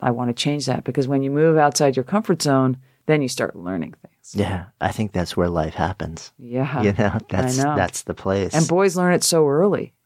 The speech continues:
Speaker 1: And
Speaker 2: Uh.
Speaker 1: so, and they just, you know, they're, they're able to do things like, you know, try and fail, this resilience, this idea that failure isn't bad,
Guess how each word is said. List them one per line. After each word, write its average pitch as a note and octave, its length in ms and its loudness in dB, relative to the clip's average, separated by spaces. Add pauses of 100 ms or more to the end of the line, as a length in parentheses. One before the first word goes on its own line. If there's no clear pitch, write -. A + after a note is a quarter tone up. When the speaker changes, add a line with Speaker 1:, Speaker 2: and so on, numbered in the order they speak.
Speaker 1:
And F#2 120 4
Speaker 2:
Uh. F2 60 2
Speaker 1:
so, C3 500 2 (360)
and C#3+ 260 -4
they D3 180 6
just, C#3 240 -2 (460)
you D3 140 -10
know, C3+ 140 -4
they're, C#3+ 260 4
they're D3 220 4
able D3 320 4
to - 180 -2
do C#3+ 220 2
things C#3+ 360 -2
like, C#3 320 2 (680)
you F#3+ 160 4
know, F3 120 4
try E3 380 4
and D3+ 120 0
fail, - 460 -2
this D3 220 -2
resilience, C#3 840 0
this E3+ 180 4
idea F3 260 4
that D#3 140 4
failure C#3+ 420 4
isn't B2+ 380 -2
bad, A#2 480 0